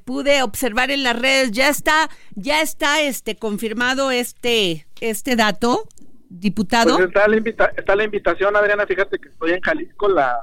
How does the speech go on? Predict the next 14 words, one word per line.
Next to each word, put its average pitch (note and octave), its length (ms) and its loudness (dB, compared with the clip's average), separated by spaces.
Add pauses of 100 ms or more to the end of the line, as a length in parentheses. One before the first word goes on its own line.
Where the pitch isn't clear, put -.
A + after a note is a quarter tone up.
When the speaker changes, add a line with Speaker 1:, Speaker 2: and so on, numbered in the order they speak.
(100)
Speaker 2:
doctora D3+ 360 0
Claudia D#3 340 0
Sheinbaum D3+ 420 -4
está C3+ 200 -4
acá D3 220 0
de D3 120 -2
gira. F3 320 -4 (100)
Speaker 1:
Ok. G#3 220 2 (640)
Speaker 2:
Y C#3 140 4
hace D#3+ 200 2
algunas D#3 400 -2
horas E3 260 2
tus B2 180 -6
colegas C3+ 460 0